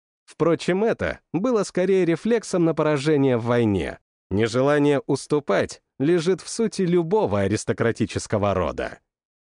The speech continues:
Основная часть армии Радова оставалась на своих позициях, ожидая официального ответа об окончании войны. Но одно особое подразделение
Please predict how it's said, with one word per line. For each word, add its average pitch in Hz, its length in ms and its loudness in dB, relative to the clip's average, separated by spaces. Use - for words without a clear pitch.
Основная 151 640 0
часть - 400 -2
армии 151 260 2
Радова 147 440 0
оставалась 147 600 0
на 147 100 0
своих 131 360 0
позициях, 127 760 -2
ожидая 127 580 0
официального 143 720 0
ответа 151 460 0
об 143 120 0
окончании 127 680 2
войны. 101 540 0
Но 95 160 0
одно 120 280 2
особое 135 460 0
подразделение 123 880 0